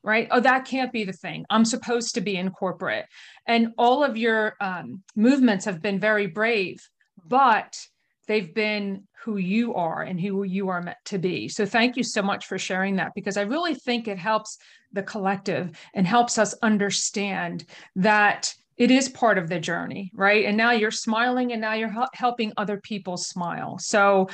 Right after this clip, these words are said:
I love all of that and the reflections and, you know, all these things we, we need to pay attention to.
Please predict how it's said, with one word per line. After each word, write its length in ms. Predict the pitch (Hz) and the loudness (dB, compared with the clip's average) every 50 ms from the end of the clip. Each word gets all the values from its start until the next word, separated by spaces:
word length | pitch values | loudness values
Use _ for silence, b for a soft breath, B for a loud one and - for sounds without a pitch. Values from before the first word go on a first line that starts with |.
| B B B B | B B B B
I 140 | 220 220 | 4 4
love 340 | 220 220 226 233 240 240 208 | 6 8 8 8 8 8 6
all 380 | 226 - - - 214 214 226 226 | 2 -2 0 2 2 4 4 4
of 140 | 220 202 185 | 2 0 0
that 260 | 196 165 160 - - | 0 0 0 0 -2
and 140 | 220 202 202 | -4 -4 -4
the 40 | |
reflections 720 | 202 202 190 - - 269 254 262 - - 220 202 196 185 | -4 -6 -6 -2 0 -2 0 0 -2 -4 -4 -4 -4 -4
and, 180 | 165 190 190 185 B B B B B | -4 -4 -6 -6 B B B B B
you 100 | - 233 | -2 -2
know, 40 | 247 - | 0 2
all 140 | 277 320 311 | 2 2 4
these 260 | 330 320 302 - - | 4 2 2 0 -4
things 400 | - - 269 269 277 269 247 196 | -6 -4 -2 0 2 2 2 0
we, 240 | 190 214 214 208 202 | 0 -2 -2 -4 -4
we 140 | - 196 214 | -6 -6 -4
need 200 | 214 220 226 220 | -2 -2 -2 -4
to 60 | 226 | -6
pay 220 | 220 - - 214 185 | -10 -8 -8 -8 -8
attention 540 | 175 180 - 202 185 185 190 - 202 185 - | -8 -8 -6 -4 -4 -2 -2 -2 -4 -4 -4
to. 340 | - - 170 165 170 190 | -4 -6 -8 -10 -10 -12